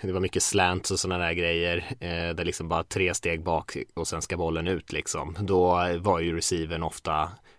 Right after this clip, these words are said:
helt täckt. Och där tänker man också att coachingstaben skulle kunna göra ett bättre jobb och faktiskt hitta lite fria receivers till sin, eh, rookie Q B där. Och, och då satte de kanske både Fields och offensiva linjen i en ganska tuff situation. Jag förväntar mig mer från Nagy och gänget på,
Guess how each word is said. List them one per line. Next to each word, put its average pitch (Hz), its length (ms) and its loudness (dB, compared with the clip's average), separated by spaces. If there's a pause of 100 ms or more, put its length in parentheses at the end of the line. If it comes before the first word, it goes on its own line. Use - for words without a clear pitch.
(120)
helt 92 320 0
täckt. - 460 4
Och 92 120 2
där 98 120 2
tänker 90 260 0
man 85 100 -2
också 82 200 -4
att 80 60 -8
coachingstaben 85 680 -2
skulle 80 200 -6
kunna 80 200 -4
göra 80 120 -2
ett - 120 -8
bättre 95 320 -2
jobb 78 200 0
och 80 80 -6
faktiskt - 300 -6
hitta - 400 -4
lite 80 360 -4 (360)
fria 87 400 0
receivers 85 640 -2
till 78 160 -4
sin, 78 340 -4
eh, 71 360 -4
rookie 85 360 -4
Q 82 220 -4
B 82 120 -4
där. 73 280 -2
Och, 82 300 2
och 80 80 0
då 85 100 0
satte - 280 -2
de 80 120 -6
kanske - 240 -6
både 80 300 -2
Fields 98 460 0
och - 200 -2
offensiva 80 460 -4
linjen 78 340 -2
i - 20 -2
en 80 100 -2
ganska 78 260 -6
tuff - 260 0
situation. 80 420 -4
Jag 101 160 6
förväntar 82 360 -4
mig 85 100 -4
mer 87 340 2
från 78 300 -6 (220)
Nagy 82 420 -2
och 78 80 -2
gänget 78 380 -4
på, 78 240 -4